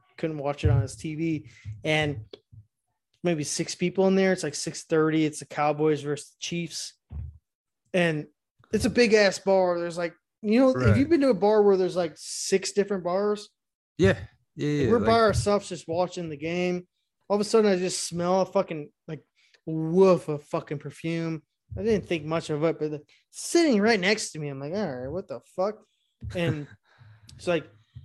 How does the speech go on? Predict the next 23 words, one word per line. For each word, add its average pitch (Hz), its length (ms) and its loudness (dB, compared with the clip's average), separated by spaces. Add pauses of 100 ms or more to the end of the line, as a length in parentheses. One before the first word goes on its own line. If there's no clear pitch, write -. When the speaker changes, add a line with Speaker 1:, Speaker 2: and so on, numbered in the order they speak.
(220)
Speaker 1:
"Hope, 208 380 -2 (140)
hope 185 300 -4
you're 160 440 -6 (140)
okay." 175 320 0
I 160 60 -4
just, 165 260 -10
I 170 100 -6 (180)
didn't 175 200 0
know 165 100 0
if 160 100 -6
I 160 100 -4
could - 180 -10
find 151 200 -6
a 123 60 -12
seat. - 500 -6
And 151 160 -6
all 147 140 0
of 139 80 -6
a 151 40 -6
sudden, 151 240 -2
I'm 139 120 -6
just - 140 -8
like, 135 200 -4